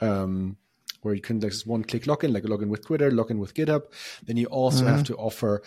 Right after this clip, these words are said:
Speaker 1: login with Apple. Um, they've, they've removed that worldwide. That's not lo-, no longer a requirement. Where, so now you can also, if you have, so the rule has changed to where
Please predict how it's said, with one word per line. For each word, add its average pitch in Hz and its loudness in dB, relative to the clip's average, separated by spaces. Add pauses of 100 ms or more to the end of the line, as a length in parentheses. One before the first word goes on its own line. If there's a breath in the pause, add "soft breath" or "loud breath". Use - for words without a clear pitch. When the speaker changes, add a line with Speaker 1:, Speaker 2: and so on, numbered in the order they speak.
(240 loud breath)
Speaker 1:
login 104 0
with 98 -2
Apple. 98 -8 (440 loud breath)
Um, 110 0 (140)
they've, 127 0
they've 127 0
removed 131 2
that 160 0
worldwide. 113 2
That's 117 -2
not 120 0
lo-, 117 0
no 123 4
longer 120 4
a 98 0
requirement. 208 0 (460 loud breath)
Where, 139 4
so 139 0
now 131 4
you 123 0
can 123 0
also, 180 0
if - -2
you 151 -2
have, 151 0 (100)
so - -4
the 143 6
rule 175 8
has 165 2
changed 147 0
to 147 -4
where 123 4